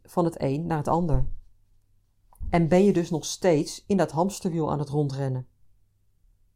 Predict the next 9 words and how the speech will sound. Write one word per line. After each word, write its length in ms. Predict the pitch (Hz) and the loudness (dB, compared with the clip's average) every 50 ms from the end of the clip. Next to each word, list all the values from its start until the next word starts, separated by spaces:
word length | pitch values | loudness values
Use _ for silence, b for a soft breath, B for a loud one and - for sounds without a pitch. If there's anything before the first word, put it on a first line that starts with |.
| _ _ _ _ _ _ _ _ _ _ _ _ _ _ _ _ _ _ _ b b b b b b b b b b | _ _ _ _ _ _ _ _ _ _ _ _ _ _ _ _ _ _ _ b b b b b b b b b b
Want 440 | b - - 170 175 175 156 - - | b -2 2 2 2 2 2 -2 0
dit 200 | 220 254 269 - | 2 2 2 2
is 160 | 370 208 - | -2 -4 -2
hoe 160 | - 160 165 | -4 -4 -4
het 140 | 165 156 - | -4 -4 -2
werkt 460 | 139 156 151 143 160 165 - - - - | 0 0 0 0 -2 -8 -10 -14 -18 -6
in 140 | - 165 151 | -4 -4 -2
ons 140 | 139 131 120 | -2 -4 -6
brein. 460 | - - 160 160 156 143 123 123 | -6 -4 -2 -2 0 -2 -2 -4